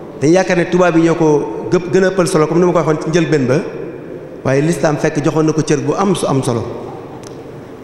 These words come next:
Ku ne xam ne Alquran am na ay suraat yu bari yoo xam ne ne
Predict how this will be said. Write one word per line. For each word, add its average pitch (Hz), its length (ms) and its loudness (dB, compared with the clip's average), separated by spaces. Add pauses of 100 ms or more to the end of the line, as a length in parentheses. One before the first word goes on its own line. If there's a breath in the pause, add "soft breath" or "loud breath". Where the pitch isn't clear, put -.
(120)
Ku 151 80 2
ne 170 80 4
xam 170 200 2
ne 165 60 4
Alquran 165 600 0 (1120)
am 139 140 2
na 160 80 4
ay 160 140 4
suraat 151 380 0
yu 135 80 0
bari 165 200 2
yoo 156 100 4
xam 143 180 -2
ne 131 60 0
ne 123 140 0